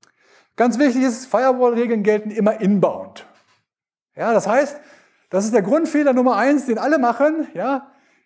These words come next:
Wenn, ihr müsst euch vorstellen, die Box steht da oben, ja, und wenn ihr eine Regel definiert, ja,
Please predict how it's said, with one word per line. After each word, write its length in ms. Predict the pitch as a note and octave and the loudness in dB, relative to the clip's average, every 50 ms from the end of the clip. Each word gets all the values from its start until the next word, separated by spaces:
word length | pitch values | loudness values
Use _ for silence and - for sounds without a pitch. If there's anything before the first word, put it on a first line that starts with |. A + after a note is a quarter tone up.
| _ | _
Wenn, 160 | - F3 A#3 | -4 -2 -2
ihr 360 | B3+ C4 - A3 G#3+ A3+ A#3+ A3 | -2 0 0 0 0 2 0 2
müsst 200 | B3+ D#4 - - | 0 0 2 0
euch 140 | C#4 - | 0 -2
vorstellen, 400 | - - C4+ C#4 C4 - C4+ C4 | 0 0 0 0 2 2 0 2
die 80 | A3+ G#3+ | 2 0
Box 360 | F#3 E3+ C4 C#4 - - - | 0 0 0 0 -2 -8 -4
steht 180 | - C4+ C4+ C4+ | -4 -2 0 2
da 80 | B3+ | 2
oben, 560 | A#3+ A3 G3+ A3 G#3 E3 D#3 F3 A#3 D#4 D#4 - - - | 4 4 4 2 2 0 0 0 0 -2 -4 -6 -8 -6
ja, 140 | - E3 G#3 A#3+ | -4 -4 -4 -4
und 100 | G3+ F#3 | -4 -2
wenn 140 | G3 A3+ A#3+ | 0 2 2
ihr 100 | B3 G3 | 2 0
eine 240 | G3+ G#3 G#3 G3 F#3 | 0 2 2 2 2
Regel 280 | G#3 C#4 D4 C4+ A#3 | 2 2 2 0 0
definiert, 800 | F#3+ G3+ F#3 - - F3 D#3 D#3 F3+ A#3+ D#4+ D#4+ - - - _ _ _ _ _ _ _ _ | 0 -2 -2 -2 -4 -6 -4 -4 -2 -2 -4 -4 -6 -12 -20 _ _ _ _ _ _ _ _
ja, 300 | C3+ D#3+ A3+ C4+ C#4 C#4 | -12 -8 -8 -8 -8 -10